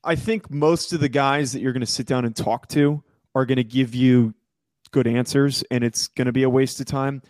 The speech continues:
But you wanna be able to pinpoint those guys that you can tell by their demeanor and the way that they respond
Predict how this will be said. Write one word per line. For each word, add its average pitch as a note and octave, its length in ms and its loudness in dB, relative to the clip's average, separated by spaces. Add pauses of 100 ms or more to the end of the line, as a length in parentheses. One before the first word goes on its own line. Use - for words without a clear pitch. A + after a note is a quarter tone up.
(440)
But D3 180 0
you C#3 140 -2
wanna D#3 300 0
be C#3+ 100 0
able C#3 160 2
to B2+ 80 -4
pinpoint C3+ 480 -2
those B2 180 -2
guys A#2+ 460 -2
that A#2+ 260 -2 (160)
you B2+ 140 0
can A#2+ 220 -4
tell B2+ 500 0
by B2+ 260 0
their A#2+ 180 -2
demeanor B2 680 -4
and A#2+ 100 -6
the A#2+ 40 -2
way A#2+ 140 -2
that A2+ 140 -8
they A#2 100 -6
respond G#2+ 760 -6